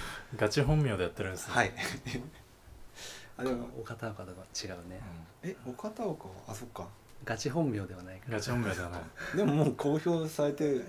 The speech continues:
Speaker 3: いや、まあ、公表は
Speaker 2: うん。
Speaker 3: そうだね。そうそうそうそうそう。
Speaker 1: まあ、じゃあ、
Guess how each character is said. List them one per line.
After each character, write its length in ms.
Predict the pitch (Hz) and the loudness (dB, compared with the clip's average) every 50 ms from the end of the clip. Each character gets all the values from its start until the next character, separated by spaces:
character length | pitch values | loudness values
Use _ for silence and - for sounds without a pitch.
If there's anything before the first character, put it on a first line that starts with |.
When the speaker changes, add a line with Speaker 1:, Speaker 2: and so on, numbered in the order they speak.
| - - | -6 -2
Speaker 3:
い 60 | 165 | 2
や、 80 | 151 135 | 2 4
ま 80 | 117 - | 4 6
あ、 20 | 143 - - | 6 6 8
公 100 | 180 170 | 8 6
表 220 | 165 156 - 160 | 4 4 2 -2
は 60 | 143 | -2
Speaker 2:
う 80 | 113 107 | -2 -2
ん。 60 | 95 | -2
Speaker 3:
そ 220 | 90 85 82 127 123 | -2 -4 -4 -4 -6
う 20 | |
だ 200 | 120 - - 117 | -6 -6 -6 -8
ね。 80 | 101 - - - - - - - - - - - - - - - - - - | -10 -10 -12 -16 -18 -20 -18 -16 -16 -14 -12 -12 -12 -12 -14 -14 -16 -16 -12
そ 220 | - - - 123 | -8 -4 -2 -2
う 40 | 110 | -2
そ 180 | 101 - - 101 | -2 -4 -8 -8
う 20 | 95 | -8
そ 180 | - - - | -8 -8 -10
う 20 | 101 | -10
そ 180 | 101 - - 107 | -10 -10 -10 -10
う 20 | 104 | -10
そ 100 | 104 101 | -12 -12
う。 20 | 95 101 | -10 -8
Speaker 1:
ま 80 | 98 92 | -8 -8
あ、 40 | 85 82 | -8 -8
じ 160 | 82 - - | -10 -8 -8
ゃ 40 | |
あ、 20 | 90 | -6